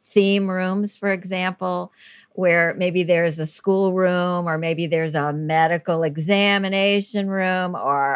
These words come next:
a courtroom. You know, all of this stuff stimulates us so that we can be creative and enjoy each other in different ways. But the thing that I really wanna say again to you, sweetie, is that it's very important that you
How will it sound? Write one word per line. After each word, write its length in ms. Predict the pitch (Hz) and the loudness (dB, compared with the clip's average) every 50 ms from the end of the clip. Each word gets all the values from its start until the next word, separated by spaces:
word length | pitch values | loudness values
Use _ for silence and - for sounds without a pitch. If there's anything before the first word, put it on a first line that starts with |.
| - - | -2 -2
a 260 | 127 131 123 120 139 - | -2 -2 -2 -4 -6 -6
courtroom. 1120 | - - 220 220 214 220 214 208 - - 226 214 208 208 202 202 202 196 196 196 190 190 - - - - - _ - | -2 2 4 4 4 4 2 2 0 0 2 4 6 6 6 4 4 2 2 0 -2 -4 -8 -20 -20 -20 -16 _ -2
You 100 | 220 233 | 0 2
know, 240 | 226 208 196 185 - - | 2 4 4 2 2 4
all 200 | 214 240 262 285 | 4 4 6 6
of 120 | 302 302 262 | 4 2 4
this 220 | 269 269 262 269 - | 4 2 2 2 -4
stuff 380 | - - 415 269 285 277 - - - - | -6 0 2 2 2 2 -2 -18 -18 -14
stimulates 680 | 202 - - 330 370 453 453 - 170 160 156 151 - | -12 -8 -2 -2 0 2 4 4 4 4 2 0 0
us 260 | 170 147 143 147 151 | -2 -4 -4 -4 -4
so 120 | - 202 190 | -2 -2 0
that 180 | 190 196 185 | 2 2 4
we 80 | 190 208 | 4 2
can 160 | 202 - 208 | 2 2 0
be 140 | 190 202 190 | 2 0 0
creative 640 | - - - 196 185 180 180 180 185 180 170 156 - _ - - - - - _ - | 0 -2 -2 0 4 4 4 4 4 2 0 -4 -8 _ -20 -20 -20 -20 -10 _ 0
and 120 | 240 247 | 2 4
enjoy 380 | 247 254 247 240 247 240 254 262 | 4 2 2 4 4 4 6 6
each 220 | 262 254 233 - | 4 4 2 0
other 260 | 233 202 196 196 196 | 0 0 2 2 0
in 80 | 190 185 | -2 0
different 340 | 180 190 175 - 185 170 - | -2 -4 -4 -4 -6 -6 -2
ways. 360 | - 185 175 170 160 160 165 | -2 0 0 2 0 0 -2
But 260 | - - 196 - - _ - | 0 0 -2 -2 -2 _ -4
the 140 | 175 196 208 | 0 0 0
thing 300 | 208 - 262 269 277 277 | 2 2 0 0 2 2
that 160 | 269 247 214 | 2 2 2
I 60 | 202 | 2
really 340 | 185 180 180 196 208 220 214 | 2 0 0 0 2 2 2
wanna 320 | 202 185 185 180 175 175 180 | 2 0 0 -2 -2 -4 -4
say 320 | - - - 175 175 170 | -4 -2 0 0 2 0
again 360 | 165 165 - 190 190 214 233 233 | 0 0 0 0 0 0 0 -2
to 140 | - - | -2 -2
you, 200 | 180 160 - 147 | -2 -2 -2 -4
sweetie, 420 | 160 - - 156 151 147 151 156 156 | -4 -4 -4 -2 -2 -2 -2 -2 -2
is 160 | 160 156 - | -2 -2 -2
that 280 | - 160 160 151 151 - | 0 0 0 0 -2 -4
it's 140 | - - | -8 -8
very 300 | - - 180 185 202 220 | -2 -2 0 0 2 0
important 500 | 233 220 214 - 202 185 - - 175 170 - _ - - - - - _ - | 0 -2 -2 -2 -2 -2 -2 -2 -6 -10 -10 _ -20 -20 -20 -20 -12 _ 0
that 260 | 185 185 180 - - | 2 2 2 2 0
you 320 | 190 175 175 175 170 - | -2 -2 -2 -2 -4 -6